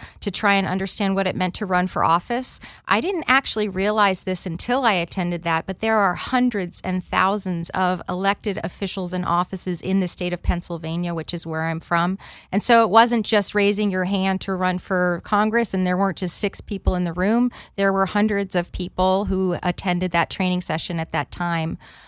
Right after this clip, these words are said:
Uh, the other thing that I did was I reached out to a couple of organizations that align with my, you know, sensibilities. One of them is an organization called the New Dems, which is down here in Washington, D C.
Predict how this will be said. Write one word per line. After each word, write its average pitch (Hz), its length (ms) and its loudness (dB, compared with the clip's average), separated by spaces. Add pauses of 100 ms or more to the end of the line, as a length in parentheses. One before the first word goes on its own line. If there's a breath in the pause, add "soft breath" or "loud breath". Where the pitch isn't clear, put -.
(200 loud breath)
Uh, 214 140 10
the 233 160 2
other 262 160 4
thing 277 220 0
that 254 100 2
I 233 120 4
did 226 220 0
was 220 160 0
I 208 120 4
reached 214 400 -2
out 202 240 4
to - 180 0
a 202 60 -2
couple 247 360 2
of 190 120 -2
organizations 185 880 0
that 180 160 2
align 185 340 2
with 175 140 -4
my, 202 240 2
you 220 260 0
know, 175 220 0
sensibilities. 185 920 -2 (300 loud breath)
One 247 260 2
of 294 100 -2
them 254 140 2
is 214 160 0
an 202 80 0
organization 190 680 -2
called 175 260 -2
the 180 80 -2
New 190 260 2
Dems, 175 520 0
which - 180 -6
is 170 100 -4
down 165 280 0
here 175 240 -2
in 170 140 -2
Washington, 170 600 -2
D 175 160 -6
C. 226 380 -2